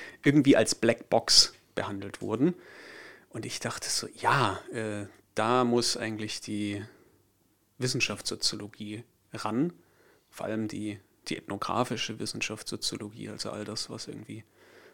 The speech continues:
seit den achtziger Jahren dann Laborstudien hieß und später S T S. Ähm, genau, das war so für mich der Moment,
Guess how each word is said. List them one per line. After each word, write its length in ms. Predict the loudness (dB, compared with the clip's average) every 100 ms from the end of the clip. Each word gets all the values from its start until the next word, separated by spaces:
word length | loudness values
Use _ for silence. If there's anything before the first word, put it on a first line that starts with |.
| -12
seit 220 | -10 -10
den 120 | -10
achtziger 460 | -8 -6 -6 -4 -6
Jahren 340 | -4 -4 -4
dann 300 | -4 -6 -8 -12 _ _ _ _ _ _ _ _ _ _ -10
Laborstudien 920 | -8 -4 -2 -2 -2 -4 -2 -2 -2
hieß 580 | -4 -4 -2 -2 -4 -6
und 120 | -10
später 400 | -10 -8 -6 -2
S 220 | 0 0
T 200 | -2 -8
S. 460 | -4 0 2 0 -8 _ _ -20 -20 -20 _ _ _ -20 -14
Ähm, 440 | -12 -10 -12 -16 -20 _ _ _ _
genau, 260 | -12 -10 -10
das 240 | -8 -6
war 80 | -2
so 140 | -2 -4
für 200 | -8 -6
mich 240 | -6 -4
der 360 | -2 0 -2 -6 -16 -20 -20 -20 -20 _ _ _ _ _ _ _ _ _ _ _ _
Moment, 1000 | 2 4 6 8 10 10 8 2 0 -4